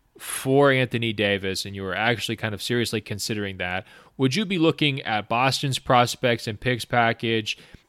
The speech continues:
L A's prospects package,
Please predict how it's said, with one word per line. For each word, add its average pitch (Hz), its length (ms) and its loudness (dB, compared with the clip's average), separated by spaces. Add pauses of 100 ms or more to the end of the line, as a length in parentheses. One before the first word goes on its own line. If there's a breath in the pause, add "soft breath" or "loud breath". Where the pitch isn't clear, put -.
(180)
L 113 240 2
A's 127 260 2
prospects 117 640 0
package, 113 800 -2